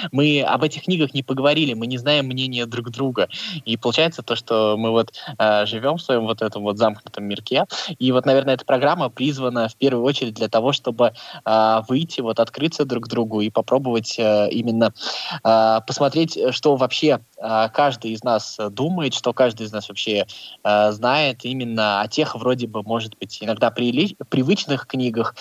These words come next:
но, а также поделиться друг с другом какими-то новыми литературными мирками, с которыми мы, может быть, не знакомы, и вот объединить свой опыт с опытом наших слушателей и, так скажем, расширить кругозор друг друга.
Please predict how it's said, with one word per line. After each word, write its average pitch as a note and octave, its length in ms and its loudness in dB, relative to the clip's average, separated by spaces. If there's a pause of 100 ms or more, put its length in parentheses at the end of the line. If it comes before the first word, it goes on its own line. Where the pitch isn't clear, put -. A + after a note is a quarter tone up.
(260)
но, D3 320 4
а A2+ 80 2
также C#3 320 0
поделиться B2 520 -4
друг A2 240 -6
с G#2+ 40 -18
другом B2 340 -2
какими-то B2 560 -2 (280)
новыми B2 560 2
литературными A#2 680 0
мирками, A#2+ 640 0 (100)
с - 100 -18
которыми A2+ 540 -2
мы, G#2 220 -6
может A2+ 300 0
быть, - 160 -12
не G#2+ 80 -6
знакомы, G#2+ 520 -2
и G2 60 -2
вот A2 220 0
объединить A2 560 0
свой D3 380 2
опыт C3+ 400 -2
с - 100 -4
опытом G#2+ 320 -2
наших G2+ 300 0
слушателей G#2 720 -2
и, - 260 -6
так G2+ 160 -2
скажем, A2 300 2
расширить A2+ 440 0
кругозор G2 400 -2
друг - 200 -8
друга. F#2 280 -4